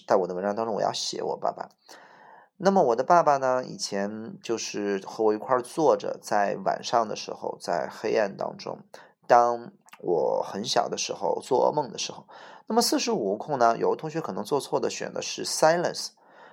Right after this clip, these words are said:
好，从两方面我们把 silence 给它排除。第一个，记着，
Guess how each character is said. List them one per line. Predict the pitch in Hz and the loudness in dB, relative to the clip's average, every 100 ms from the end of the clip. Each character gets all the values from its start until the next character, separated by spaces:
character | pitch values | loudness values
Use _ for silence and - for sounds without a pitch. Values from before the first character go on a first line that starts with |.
| - | 0
好， | 127 151 | 4 6
从 | 147 | 4
两 | 185 147 | 4 4
方 | 151 165 | 4 2
面 | 185 113 | 2 2
我 | |
们 | 107 | 2
把 | 123 107 | 4 2
silence | - 120 123 110 - | 4 2 2 -2 -6
给 | 101 | -8
它 | |
排 | 98 - 107 | -6 -4 -6
除。 | - | -6
第 | 104 135 | -6 -2
一 | 208 | 0
个， | 208 - _ _ - - - | 2 0 _ _ -20 -18 -6
记 | 165 | 0
着， | 143 - | 0 0